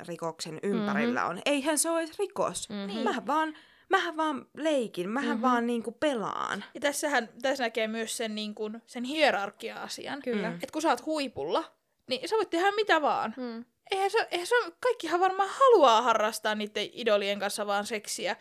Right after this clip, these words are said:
Speaker 3: ja
Speaker 2: Mm.
Speaker 3: tulla kuvatuksi ja jaetuksi. Kyllä ne varmaan tykkää
Speaker 2: Joo.
Speaker 3: tästä.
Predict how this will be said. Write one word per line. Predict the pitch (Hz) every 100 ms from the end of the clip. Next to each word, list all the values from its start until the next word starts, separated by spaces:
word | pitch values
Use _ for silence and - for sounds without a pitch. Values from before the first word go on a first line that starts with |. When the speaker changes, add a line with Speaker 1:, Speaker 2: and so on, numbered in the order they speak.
| - 233
Speaker 3:
ja | 233
Speaker 2:
Mm. |
Speaker 3:
tulla | 226 247
kuvatuksi | 247 254 226 208 208 -
ja | 214 220
jaetuksi. | 214 190 202
Kyllä | - 440
ne | 466 605 427
varmaan | 302 233 214
tykkää | 240 - - 175
Speaker 2:
Joo. | 233
Speaker 3:
tästä. | 196 185 190